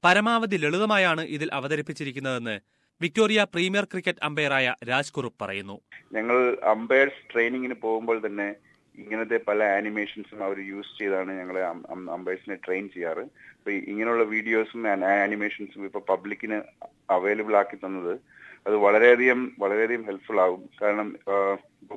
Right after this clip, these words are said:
Speaker 2: ഉദാഹരണത്തിന് എൽ ബി ഡബ്ല്യു നിയമം എടുത്തു കഴിഞ്ഞാൽ പലർക്കും,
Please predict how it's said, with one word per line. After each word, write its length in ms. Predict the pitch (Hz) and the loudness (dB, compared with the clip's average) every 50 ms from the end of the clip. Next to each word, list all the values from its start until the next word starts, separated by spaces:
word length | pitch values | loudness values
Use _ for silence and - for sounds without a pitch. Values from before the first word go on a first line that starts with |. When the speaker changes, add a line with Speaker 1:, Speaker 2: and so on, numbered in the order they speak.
| - - | -10 -4
Speaker 2:
ഉദാഹരണത്തിന് 680 | 101 98 110 113 117 117 120 120 - 113 113 117 117 117 - - - - - - - | 2 6 8 8 8 6 4 -2 -6 -6 -4 -4 -6 -6 -10 -18 -20 -20 -8 -4 -2
എൽ 120 | 101 107 110 | -2 -2 -2
ബി 120 | 120 135 | -2 0
ഡബ്ല്യു 300 | 131 131 123 120 123 123 | 2 0 2 0 0 -2
നിയമം 300 | 117 110 107 104 110 107 | -2 0 -2 0 0 0
എടുത്തു 240 | 101 95 - - 110 | -2 -2 -4 -2 0
കഴിഞ്ഞാൽ 440 | 98 95 92 98 101 98 98 98 - - _ _ _ _ _ _ _ - | 0 0 0 0 -2 -2 -2 -2 -6 -12 _ _ _ _ _ _ _ -2
പലർക്കും, 720 | 98 104 107 110 117 117 - - - 127 120 120 120 - | 0 2 2 2 0 0 -2 -4 -4 -4 -4 -4 -8 -10